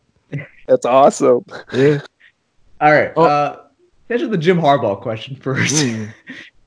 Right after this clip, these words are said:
Speaker 3: Um, you should have saw Peter's face <laughs> when he heard that guy say
Speaker 2: Yeah,
Speaker 3: Jim
Speaker 2: it's,
Speaker 3: Harbaugh.
Speaker 2: it's squinted. It's, it's squinted. It did not look. They look pleasant. Like he didn't want 'em.
Speaker 1: Well,
Speaker 3: Imagine.
Speaker 1: like, but you think about it though. Like I was just thinking about what he did with the Niners was really impressive.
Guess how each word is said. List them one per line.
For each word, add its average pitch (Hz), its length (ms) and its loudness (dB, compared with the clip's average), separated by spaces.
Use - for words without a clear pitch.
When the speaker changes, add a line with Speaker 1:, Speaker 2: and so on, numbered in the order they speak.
Speaker 3:
Um, 147 640 0
you 185 120 -2
should 262 140 -2
have 262 80 0
saw 175 180 4
Peter's 143 420 -2
face 139 300 0
<laughs> - 0 -
when 139 220 -2
he - 680 0
heard 208 300 2
that 156 220 2
guy 147 160 -6
say 156 140 -2
Speaker 2:
Yeah, 135 120 0
Speaker 3:
Jim 151 200 0
Speaker 2:
it's, 143 80 -2
Speaker 3:
Harbaugh. 139 220 2
Speaker 2:
it's - 80 -8
squinted. 123 320 -8
It's, 117 260 -6
it's 127 140 -4
squinted. 120 520 -6
It 95 200 -10
did 120 120 -2
not 113 240 -4
look. 117 160 -8
They 113 400 0
look 135 180 -2
pleasant. 127 300 -2
Like 113 100 -6
he 117 60 -6
didn't 120 240 0
want 123 160 -2
'em. 107 200 -10
Speaker 1:
Well, 180 180 4
Speaker 3:
Imagine. 170 380 0
Speaker 1:
like, 165 160 -6
but 147 140 0
you 143 100 0
think 151 240 -2
about 151 240 2
it 151 160 -4
though. 156 80 0
Like 113 180 -2
I 101 120 0
was 127 80 -4
just - 180 -8
thinking 104 220 -4
about 110 160 4
what 123 80 6
he 147 80 4
did 165 80 -2
with 147 160 2
the 107 80 0
Niners 98 400 0
was 90 160 -4
really 95 320 0
impressive. 101 680 -2